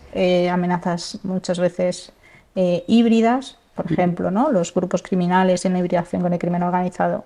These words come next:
por dar un ejemplo. Más luego, lo que, lo que también se ha dicho, eh, ese proceso de, de weaponization de las migraciones, que además están llevando a cabo determinados estados, con nombres y apellidos, con lo cual,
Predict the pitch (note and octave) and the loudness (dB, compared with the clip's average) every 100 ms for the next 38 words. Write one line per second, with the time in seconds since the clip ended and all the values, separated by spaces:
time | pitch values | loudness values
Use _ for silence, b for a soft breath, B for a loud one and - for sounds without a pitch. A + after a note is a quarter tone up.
0 | _ F3 F3 F3+ F3+ - F3 - G#3 b | _ -4 -2 -2 -4 -4 -6 -6 -10 b
1 | b b b - F#3+ F#3+ F#3+ F#3+ A3 B3 | b b b 0 2 8 8 10 8 6
2 | - F3 E3 E3 E3+ F3+ - - F3 E3+ | 0 0 0 0 0 0 -2 -2 -2 0
3 | F3 F3 F#3+ F3+ F#3+ - G#3+ A3+ - F3+ | 0 0 2 2 2 0 2 2 2 4
4 | F3+ F3 - - - F#3+ F#3 F#3 F#3+ G3 | 2 0 -6 -8 -2 0 2 2 4 4
5 | G3 F#3+ F#3 F3 E3+ - - B B - | 6 6 4 4 2 -2 -10 B B -12
6 | A3 F#3 F#3 F3+ F3 F3 F3+ F3 F3+ E3+ | -2 4 6 8 8 8 4 2 0 0
7 | F3+ F3 G#3+ G#3+ F3+ F3+ E3+ D#3+ - G#3+ | -2 2 4 6 4 2 -2 -2 2 2
8 | F#3 - b b b F#3+ F3+ F3+ F#3+ G#3+ | 2 -4 b b b 4 6 6 4 2
9 | F3+ E3 D#3 F3 F3+ F#3+ G3+ A#3 F3 D#3+ | -2 0 0 0 2 2 4 4 2 0
10 | D#3 D#3 D#3+ D3+ G3 A3+ E3 - - E3+ | 0 0 -2 -2 2 2 2 -2 -4 0
11 | E3 E3 D#3+ D#3 - G3+ C#4 - - - | 0 0 0 0 2 2 2 0 -8 -14
12 | - F3 E3+ F#3 F#3+ C4 | -4 0 2 4 4 2